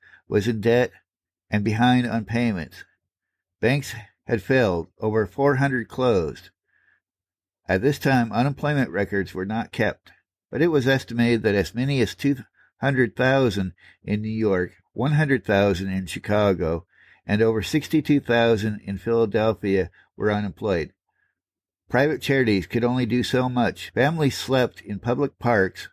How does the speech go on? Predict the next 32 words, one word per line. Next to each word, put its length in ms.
parents 300
having 300
to 60
find 300
ways 320
to 140
get 240
food 240
and 260
milk 400
for 440
their 180
children. 540
Husbands 500
left 300
in 100
search 300
of 100
work. 380
Many 320
never 300
returned. 600
The 140
only 220
good 220
out 220
of 120
this 260
was 220
it 220
energized 640
reformers 800